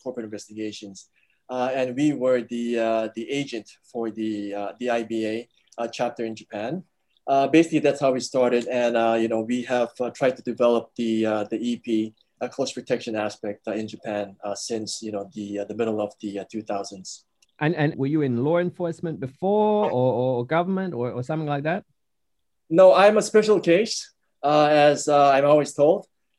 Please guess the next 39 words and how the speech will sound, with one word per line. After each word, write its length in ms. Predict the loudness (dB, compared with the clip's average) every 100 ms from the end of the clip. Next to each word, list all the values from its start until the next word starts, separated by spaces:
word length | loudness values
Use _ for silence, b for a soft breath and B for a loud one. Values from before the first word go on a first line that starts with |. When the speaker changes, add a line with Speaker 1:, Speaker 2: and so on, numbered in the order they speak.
| -4
Speaker 1:
Uh, 160 | 0 2
so 180 | 4
it's, 140 | 4 4 0
it's 140 | 4
been 160 | 4 6
mainly 300 | 6 4 -2
private 340 | -2 -2 -4
security 420 | -10 -8 -6 -6
since 280 | -8 -10 -12
the 80 | -10
beginning. 500 | -8 -8 -10 -12 -14
Uh, 140 | -8 -6
I 140 | -4
was 200 | -4 -4
actually 340 | -6 -6 -8 -10
doing 280 | -8 -6
a 40 | -6
lot 180 | -6 -6
of 60 |
sourcing 420 | -8 -8 -8 -10
work, 320 | -8 -8 -8 -10
uh, 160 | -10 -8
back 260 | -6 -8 -8
in 60 |
the 80 | -12
day, 320 | -8 -8 -10 _ _ _ -8
uh, 140 | -2
looking, 420 | -2 -4 -6 -8
you 60 | -6
know, 60 |
business 320 | -6 -8 -10 -16
intelligence, 800 | -8 -6 -6 -6 -10 -12 -18 _ _ -8
uh, 160 | -4 -4
and 140 | -2
that 180 | -4 -4
sort 220 | -6 -4
of, 120 | -6 -6
uh, 220 | -6 -6
work. 460 | -6 -4 -4 -6 -10